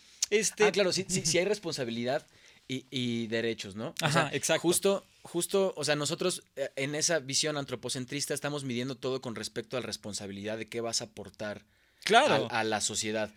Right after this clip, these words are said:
Speaker 1: Antropocéntrico,
Speaker 2: Ajá,
Speaker 1: ¿no?
Speaker 2: antropocéntrico.
Speaker 1: O sea, pensando en lo que aportas hacia el ser humano, ¿no?
Speaker 2: Exacto, pero en la naturaleza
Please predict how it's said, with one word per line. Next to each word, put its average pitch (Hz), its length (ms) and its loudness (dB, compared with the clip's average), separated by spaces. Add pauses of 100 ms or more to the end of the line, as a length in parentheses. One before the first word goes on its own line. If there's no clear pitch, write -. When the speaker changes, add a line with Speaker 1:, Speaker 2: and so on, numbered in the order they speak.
(100)
Speaker 1:
Antropocéntrico, 139 1160 -4
Speaker 2:
Ajá, 95 100 -12
Speaker 1:
¿no? 120 80 -2
Speaker 2:
antropocéntrico. 135 400 2
Speaker 1:
O 127 40 0
sea, 120 60 2
pensando 143 340 0
en 165 200 -2
lo 156 120 2
que 151 100 0
aportas 151 460 0
hacia 131 380 0
el 131 140 -2
ser 147 240 2
humano, 143 460 0
¿no? 107 120 -8
Speaker 2:
Exacto, 131 500 -2
pero 135 380 4
en 135 160 2
la 131 100 2
naturaleza 139 840 0